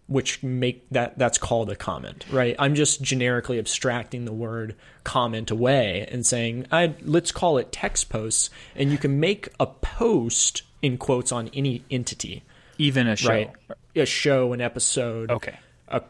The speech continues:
Speaker 1: maybe a comment can have text posts, right? Which
Speaker 2: Okay.
Speaker 1: that would just mean a
Speaker 2: Okay.
Speaker 1: post has posts, whatever.
Speaker 2: Yep, yep, yep, yep. So, and so, but if you put, if a, um, fan, follower,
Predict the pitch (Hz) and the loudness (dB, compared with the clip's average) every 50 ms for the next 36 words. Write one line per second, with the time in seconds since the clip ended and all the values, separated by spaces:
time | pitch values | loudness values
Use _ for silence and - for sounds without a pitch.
0 | _ - 131 135 127 123 120 127 120 120 98 95 - - - 120 117 123 131 135 | _ -20 -12 -6 0 2 2 4 4 2 0 0 -2 -2 0 2 2 4 4 2
1 | 131 135 131 - - 131 123 131 127 120 - - 143 131 - - - - 147 139 | 2 0 -2 -4 -4 -4 -2 -2 -2 -2 -2 -2 -2 0 0 -2 0 0 0 0
2 | 139 135 - - - 139 135 127 131 127 - 139 123 120 - - 110 113 110 107 | 0 0 0 -2 0 2 2 4 4 2 2 2 0 2 2 2 0 0 0 0
3 | 117 113 117 120 107 - - 123 120 113 113 110 110 104 107 - - 120 - - | -2 -2 -2 -2 -2 -2 -4 -4 -4 -4 -4 -4 -4 -6 -8 -4 -4 -4 -2 0
4 | - 117 110 110 - - - 117 107 113 107 - - 120 117 120 113 - - - | 0 0 2 2 0 0 2 0 2 2 0 0 -2 -2 -2 -2 -4 -6 -4 -2
5 | 127 104 71 - 85 - - - - - - 117 - 104 120 127 131 - - 120 | -2 -2 -2 -4 -6 -12 -12 -16 -12 -6 -4 -4 -4 -2 -2 -2 -2 -2 -2 -4
6 | 156 185 - - 110 - 87 - - - 131 127 120 - - 127 123 104 - - | -4 -4 -4 -4 -6 -6 -6 -8 -4 0 2 2 2 2 0 -2 -2 -2 0 2
7 | 131 120 120 - - 127 - - 139 135 127 120 110 _ _ _ _ - - 139 | 2 2 2 0 0 -2 -2 0 0 0 0 0 -4 _ _ _ _ -6 -2 -2
8 | - - 123 113 - 117 113 110 110 - - - - - - _ _ - 117 110 | 0 0 -2 0 2 2 2 2 2 -2 -10 -18 -18 -18 -20 _ _ -8 -6 -4
9 | 107 104 104 104 104 - - - - - - - - - - - - - - - | -2 0 0 -2 -2 -4 -10 -18 -16 -16 -16 -16 -16 -18 -18 -20 -20 -20 -20 -20
10 | - - - _ _ _ _ _ _ _ - - - - - _ - _ - - | -20 -20 -20 _ _ _ _ _ _ _ -20 -20 -20 -20 -20 _ -20 _ -20 -20
11 | - - - - 113 110 107 110 110 110 110 110 110 - - 117 110 110 107 107 | -16 -10 -6 -4 -2 -2 -2 -2 -4 -4 -4 -6 -8 -8 -2 0 0 0 0 -2
12 | 107 107 104 104 107 104 104 104 101 101 | -2 -2 -2 -2 -2 -2 -2 -2 -4 -6